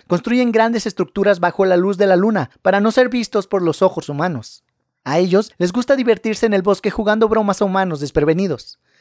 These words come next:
Son inofensivos en su mayoría, pero cualquiera que los atrape en el acto no vivirá para contarlo,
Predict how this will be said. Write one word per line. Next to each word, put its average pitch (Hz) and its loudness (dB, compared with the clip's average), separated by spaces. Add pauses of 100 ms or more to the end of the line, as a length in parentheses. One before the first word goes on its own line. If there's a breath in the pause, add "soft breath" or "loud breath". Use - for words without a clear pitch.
(100)
Son 262 0
inofensivos 247 2
en 208 0
su 185 -4
mayoría, 180 2 (360)
pero 147 2
cualquiera 160 2
que 127 -2
los 127 0
atrape 156 0
en 123 0
el 127 0
acto 147 -2 (300 soft breath)
no 202 0
vivirá 185 2
para 110 2
contarlo, 123 -2